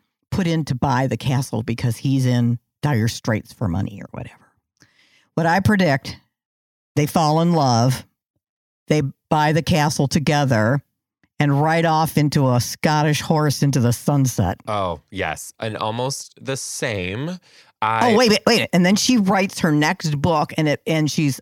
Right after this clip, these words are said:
Speaker 1: acclaimed hero, and everybody loves her. She brings back the, uh, character that she killed off,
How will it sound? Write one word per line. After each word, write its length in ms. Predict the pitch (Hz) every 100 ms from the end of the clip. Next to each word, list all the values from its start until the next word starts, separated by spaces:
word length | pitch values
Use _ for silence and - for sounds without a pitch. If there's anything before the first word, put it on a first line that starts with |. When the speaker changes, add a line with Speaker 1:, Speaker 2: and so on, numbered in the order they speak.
| -
Speaker 1:
acclaimed 800 | - - 175 185 185 185 185 - _ _
hero, 680 | - 208 190 170 170 165 160
and 120 | 139
everybody 540 | 170 185 180 165 160 147
loves 300 | 165 180 180
her. 100 | 175
She 180 | - 147
brings 520 | 127 185 202 202 175
back 440 | 143 180 180 185 - - _
the, 460 | 135 156 151 147 151
uh, 240 | 143 135 139 - -
character 440 | 208 190 170 185
that 160 | 165 147
she 200 | - 139
killed 400 | - 202 180 175
off, 420 | 170 170 175